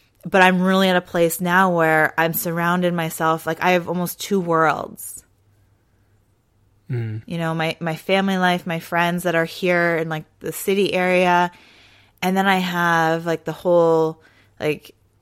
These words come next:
Speaker 1: other area that I'm forming, like, online and different relationships through work and business and just everything, um, different, uh, masterminds and things like that. So it's, I can see it,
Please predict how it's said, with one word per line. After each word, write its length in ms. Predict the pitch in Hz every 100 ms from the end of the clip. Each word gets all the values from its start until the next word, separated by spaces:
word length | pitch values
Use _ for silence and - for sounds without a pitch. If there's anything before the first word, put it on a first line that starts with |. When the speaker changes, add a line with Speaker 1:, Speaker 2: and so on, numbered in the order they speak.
| _ _
Speaker 1:
other 640 | 180 180 175 170 160 160 -
area 360 | 160 170 175 160
that 140 | 160
I'm 160 | 151 156
forming, 840 | - 185 185 196 175 143 147 156 - _
like, 120 | 170
online 760 | 143 143 156 165 170 170 170 170
and 120 | 165
different 300 | 170 - 156
relationships 760 | 160 160 165 185 175 170 - -
through 220 | 170 160
work 580 | 165 160 165 165 - -
and 320 | 151 151 156 _ _ - _ _
business 720 | 175 175 175 175 170 170 -
and 120 | 175
just 180 | 165 - -
everything, 840 | 170 214 247 233 190 156 147 151
um, 460 | 151 151 147 151 165 _
different, 260 | - 170 160
uh, 60 | 170
masterminds 920 | 160 151 - 175 175 170 165 165 170
and 140 | 175
things 180 | 175 175
like 160 | 170 -
that. 280 | 170 165 - - - - _ _ _ _ _ _ _ _
So 240 | - 196
it's, 340 | 180 170 - - - - _ _ -
I 80 | 185
can 140 | 190
see 240 | - 190
it, 200 | 180 -